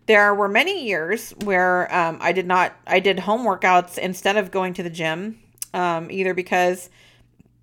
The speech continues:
it didn't fit my schedule at the time, um, or, like, during the lockdowns for covid was another example.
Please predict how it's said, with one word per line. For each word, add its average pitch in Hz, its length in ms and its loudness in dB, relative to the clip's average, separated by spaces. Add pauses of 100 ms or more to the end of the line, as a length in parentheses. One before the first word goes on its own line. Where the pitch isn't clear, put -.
it 185 240 -4
didn't 190 240 0
fit - 180 0
my 165 140 -2
schedule 254 420 0
at 233 80 2
the 233 60 0
time, 220 720 0 (560)
um, 180 340 2
or, 185 380 4 (180)
like, 175 220 -2
during 180 220 -2
the 170 60 -4
lockdowns 175 580 0
for 160 120 -8
covid 190 380 -2
was 170 160 -4
another 160 320 -6
example. 170 540 -6